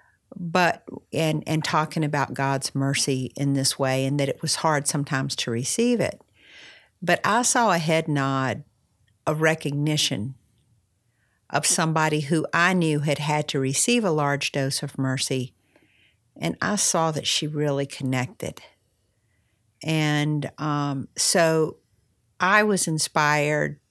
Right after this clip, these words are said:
to kind of alter what I was gonna do a bit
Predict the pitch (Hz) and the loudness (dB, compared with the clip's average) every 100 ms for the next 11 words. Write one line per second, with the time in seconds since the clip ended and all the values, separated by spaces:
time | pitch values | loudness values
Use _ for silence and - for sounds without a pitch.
0 | _ _ - 170 - 160 151 151 151 143 | _ _ -6 -4 -4 -2 0 0 0 -2
1 | 143 - _ _ _ _ _ _ _ _ | -4 -10 _ _ _ _ _ _ _ _
2 | _ _ _ _ 165 165 - 175 160 151 | _ _ _ _ -2 0 -2 -2 0 -2
3 | 147 - 135 170 202 156 143 139 | -2 -2 0 2 2 2 0 -2